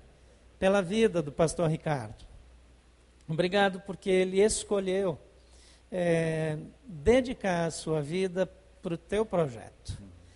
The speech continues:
Eu te agradeço pela influência, pela inspiração, é, pelo legado que ele tem deixado, é, sobretudo nesse país.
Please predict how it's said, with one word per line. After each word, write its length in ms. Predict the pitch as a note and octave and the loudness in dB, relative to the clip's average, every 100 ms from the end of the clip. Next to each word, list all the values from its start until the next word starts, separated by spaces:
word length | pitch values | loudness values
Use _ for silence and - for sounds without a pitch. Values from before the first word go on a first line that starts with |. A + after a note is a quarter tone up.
| - - - - | -20 -20 -18 -4
Eu 80 | F#3 | 0
te 100 | G#3 | 2
agradeço 720 | G3+ G3+ F#3+ G#3 G3 - G3+ | 2 2 0 0 -2 -6 -10
pela 400 | - G3+ G3 G3 | -4 -2 0 0
influência, 880 | F#3+ - F#3 F3 F#3 A3 A3 - G3+ | -2 -6 -2 0 2 0 -2 -4 -4
pela 240 | G#3 F#3 | -4 -4
inspiração, 960 | F3 - - F3 - - F#3 F#3+ G#3 G#3+ - - - - _ - | -4 -6 0 0 2 0 2 2 0 -6 -14 -20 -20 -20 _ -14
é, 40 | |
pelo 280 | C#3 F#3+ G3 | -2 2 4
legado 680 | G3 F#3 F3 F3+ G#3+ G#3 E3+ | 4 2 2 2 2 0 -4
que 140 | - | -4
ele 140 | E3 D#3 | -6 -4
tem 240 | F3 D#3+ | -6 -4
deixado, 760 | D3+ D3+ - E3+ F3 E3+ F3 - - _ _ _ | -4 -4 0 2 2 0 -6 -10 -20 _ _ _
é, 320 | F3 E3+ E3+ | -2 2 2
sobretudo 720 | D#3+ - A#3 A#3 A3+ G#3+ G3+ G#3+ | 2 4 2 2 -4 -4 -2 -2
nesse 320 | G#3 G3+ - | -2 -2 -2
país. 680 | A3 G#3 D#3+ C3 - - | -2 0 -2 -6 -8 -10